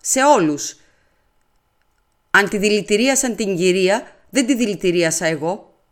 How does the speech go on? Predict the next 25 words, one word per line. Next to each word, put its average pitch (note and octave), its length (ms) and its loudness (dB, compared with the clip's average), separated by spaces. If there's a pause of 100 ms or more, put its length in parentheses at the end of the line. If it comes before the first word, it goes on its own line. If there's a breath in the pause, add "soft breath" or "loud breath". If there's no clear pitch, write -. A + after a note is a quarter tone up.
Πρόκειται F4 360 0
για F4+ 140 2
λάθος. A3+ 480 -2 (1300 soft breath)
Δεν B3 160 0
θέλετε D4+ 380 2
να D4+ 120 2
με C4 120 0
αφήσετε D4 460 -2
να E4 120 2
πάρω E4+ 200 0
τα F4 100 -4
χρήματα;» E3 640 -2 (800 loud breath)
Η F3 100 -8
φωνή G#3+ 300 -6
της D4 220 -6
ήταν D4 200 -6
τραχιά. B3 640 -8 (640)
Έμοιαζε, E3 680 -4 (180)
σκέφτηκε - 540 -10
ο D3 120 -6
Πουαρό, C#3+ 560 -8 (320)
σαν A#3+ 280 -4
δύστιχο B3 480 -6
στριμωγμένο G3+ 680 -6
ποντικάκι. G3+ 840 -6